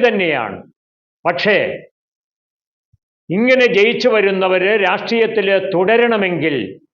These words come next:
ആരെങ്കിലും പിന്തുണച്ചാൽ മാത്രം പോരാ, അവര് സ്വയം കഴിവ്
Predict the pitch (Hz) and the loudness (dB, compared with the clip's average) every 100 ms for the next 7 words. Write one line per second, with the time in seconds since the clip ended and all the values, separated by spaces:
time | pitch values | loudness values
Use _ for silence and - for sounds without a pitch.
0 | _ _ _ _ _ _ _ _ _ _ | _ _ _ _ _ _ _ _ _ _
1 | _ _ _ _ _ - 156 220 247 247 | _ _ _ _ _ -6 0 2 4 2
2 | 226 214 226 - 190 214 233 226 214 202 | 2 2 2 0 0 2 2 2 0 0
3 | 185 185 180 185 165 165 156 135 - - | 2 0 0 -2 0 2 2 -2 -4 -12
4 | _ _ _ _ _ - 170 196 196 196 | _ _ _ _ _ -2 0 2 2 2
5 | 185 139 - - - - 196 233 226 226 | 2 0 -6 -16 -8 0 2 4 2 -2
6 | 233 175 180 196 185 | 0 0 2 2 4